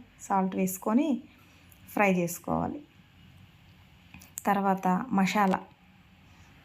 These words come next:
మసాలా వేసుకొని అందులో బాగా వేపుకోవాలి,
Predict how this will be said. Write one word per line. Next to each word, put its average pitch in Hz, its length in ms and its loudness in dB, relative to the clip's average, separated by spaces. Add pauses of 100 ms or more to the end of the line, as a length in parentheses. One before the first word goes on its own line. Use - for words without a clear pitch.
(140)
మసాలా 196 440 2
వేసుకొని 208 480 0 (640)
అందులో 196 320 2 (1080)
బాగా 190 340 2 (1120)
వేపుకోవాలి, 185 640 0